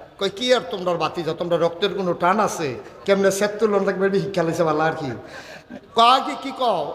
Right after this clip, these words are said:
আমার ভাতিজা একটা ফুলের টোহা দিয়া মক্কায় কেউ থাকবো?" কয়, "ফুলের টোহা? তোমার ভাতিজা তো মাইরে এলেই চলেছিল।" কয়, "কে আড়াইরা?"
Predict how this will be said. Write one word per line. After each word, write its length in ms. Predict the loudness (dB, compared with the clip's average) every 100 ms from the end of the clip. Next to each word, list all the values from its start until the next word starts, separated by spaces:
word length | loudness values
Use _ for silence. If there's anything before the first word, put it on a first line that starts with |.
| -4
আমার 260 | 0 0
ভাতিজা 600 | 0 -2 -2 2 2 2 -4 -12 -18 -12
একটা 200 | -6 -4
ফুলের 400 | -4 -4 0 0 0 0
টোহা 240 | 2 4
দিয়া 260 | 2 4 2
মক্কায় 500 | 4 0 0 2 2
কেউ 320 | 2 0 0
থাকবো?" 500 | -2 -2 0 2 2 -2 -14 -20 0
কয়, 120 | 0
"ফুলের 340 | 2 0 2 2
টোহা? 300 | 2 2 2
তোমার 200 | 2 2
ভাতিজা 280 | 2 0 0
তো 80 | 4
মাইরে 300 | 4 6 4
এলেই 160 | 4
চলেছিল।" 340 | 0 -4 -4 -2
কয়, 140 | -2
"কে 140 | 0 2
আড়াইরা?" 440 | 2 2 0 -4